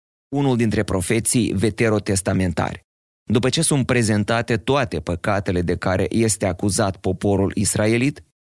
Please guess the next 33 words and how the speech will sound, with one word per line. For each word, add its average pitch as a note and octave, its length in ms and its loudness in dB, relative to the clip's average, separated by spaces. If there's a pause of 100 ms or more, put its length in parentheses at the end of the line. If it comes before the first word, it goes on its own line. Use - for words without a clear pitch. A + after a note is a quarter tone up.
(280)
Dumnezeu C3+ 580 2
zice C#3 340 0
că B2 160 -2
va A2 140 2
face A#2+ 360 -2
un A2 120 4
legământ G#2+ 540 2
nou A2 360 2
cu - 180 -6
ei D#2+ 300 -2 (480)
și C#3+ 140 2
că C3 220 2
îi B2 200 2
va A2+ 180 2
ierta G#2+ 440 0
de F#2+ 120 0
toate E2 320 -2
acestea, - 560 -6 (260)
lucru C3+ 400 2
care A#2 400 0
îi B2 200 4
va G2+ 160 0
face A#2 400 -2
să A#2 220 2
roșească G#2+ 800 0 (340)
și - 180 -2
să C#3+ 140 2
nu B2 120 2
mai G2 180 2
deschidă D#2 480 -2
gura G2+ 460 0 (100)
de - 240 -4
rușine. - 520 -6